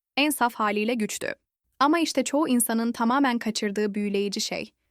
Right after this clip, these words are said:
Yüksek sosyete çevrelerinde üç dakikalık gecikme on dakikalık gecikmeden tamamen farklı algılanır. İlki trafik veya kısa ama makul bir aksaklık önerir. İkincisi kötü planlama veya daha kötüsü,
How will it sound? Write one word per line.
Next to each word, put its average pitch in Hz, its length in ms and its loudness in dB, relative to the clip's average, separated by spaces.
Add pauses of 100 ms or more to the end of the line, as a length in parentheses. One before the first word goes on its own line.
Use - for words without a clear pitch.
(200)
Yüksek 240 320 0
sosyete 247 440 -2
çevrelerinde 214 760 -2
üç - 180 -2
dakikalık 220 500 -2
gecikme 214 400 -2
on 226 200 0
dakikalık 220 500 -4
gecikmeden 208 560 -2
tamamen 214 500 0
farklı 202 340 -2
algılanır. 190 640 -4 (220)
İlki 269 260 0
trafik 220 460 -4
veya 214 260 0
kısa - 280 -2
ama 214 240 0
makul 214 440 0
bir - 180 0
aksaklık 208 440 -4
önerir. 196 500 -6 (340)
İkincisi 269 480 2
kötü 247 220 0
planlama 226 520 0
veya 208 240 2
daha 214 220 -2
kötüsü, 196 560 -2